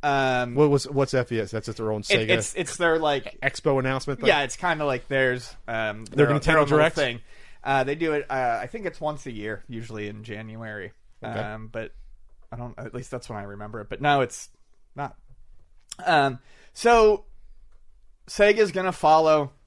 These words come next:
Speaker 1: in the footsteps of Nintendo and the PlayStation and, uh, put out an official mini console.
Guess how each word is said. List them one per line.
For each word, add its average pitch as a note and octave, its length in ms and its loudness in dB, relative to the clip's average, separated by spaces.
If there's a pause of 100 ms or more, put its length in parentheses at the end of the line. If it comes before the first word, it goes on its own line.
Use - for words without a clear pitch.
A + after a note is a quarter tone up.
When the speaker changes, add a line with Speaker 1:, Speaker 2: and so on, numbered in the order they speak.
(100)
Speaker 1:
in D3+ 120 -4
the D3 80 -6
footsteps C3+ 600 -2
of A#2 440 -4 (840)
Nintendo C3 720 -4 (1120)
and C3 160 -4
the C3 60 -6
PlayStation A2 840 -6 (140)
and, A2 440 -10
uh, G#2+ 360 -10 (480)
put F#3+ 180 2
out E3 240 6
an C#3+ 80 -4
official C#3+ 800 2 (520)
mini D#3 680 0
console. C3+ 680 -2